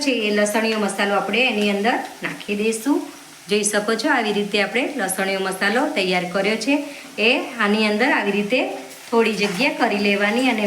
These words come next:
વચ્ચેની સાઈડ જ્યાં તેલ હોય ત્યાં આગળ આપણે આ લસણીયા મસાલાને એડ કરી લઈશું, જેથી કરીને આપણું લસણ તેલની અંદર કકડી જાય એટલા માટે. આવી રીતે આપણે એને દબાવીને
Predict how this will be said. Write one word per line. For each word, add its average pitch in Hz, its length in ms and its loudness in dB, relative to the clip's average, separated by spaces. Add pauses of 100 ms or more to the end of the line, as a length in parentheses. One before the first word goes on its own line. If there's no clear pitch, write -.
વચ્ચેની 269 460 2
સાઈડ 254 260 0
જ્યાં 240 240 2
તેલ 247 320 4
હોય 269 240 4
ત્યાં 226 280 2
આગળ 214 200 0
આપણે 208 220 2
આ 202 100 2
લસણીયા 190 480 -2
મસાલાને 196 520 0 (680)
એડ 175 100 0 (120)
કરી 190 260 0
લઈશું, 254 400 2 (540)
જેથી 233 320 0
કરીને 247 320 4
આપણું 220 320 0
લસણ 202 300 0 (280)
તેલની 202 440 2
અંદર 226 200 2 (180)
કકડી 175 420 -2
જાય 175 200 2
એટલા 170 280 -2
માટે. 180 260 0 (1600)
આવી 196 200 -2
રીતે 202 260 -2
આપણે 220 280 -2
એને 254 120 2 (920)
દબાવીને 233 520 2